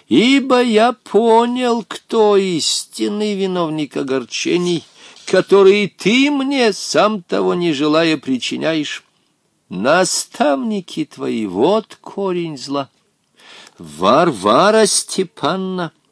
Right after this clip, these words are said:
а не ты, юный и неопытный отрок,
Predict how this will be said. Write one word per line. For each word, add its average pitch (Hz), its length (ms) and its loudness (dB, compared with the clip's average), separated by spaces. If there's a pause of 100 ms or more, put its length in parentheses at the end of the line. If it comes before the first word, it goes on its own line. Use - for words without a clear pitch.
(260)
а 120 280 2
не 175 240 2
ты, 220 520 -2
юный 233 680 0
и - 280 -6
неопытный 202 840 -2
отрок, 202 560 -4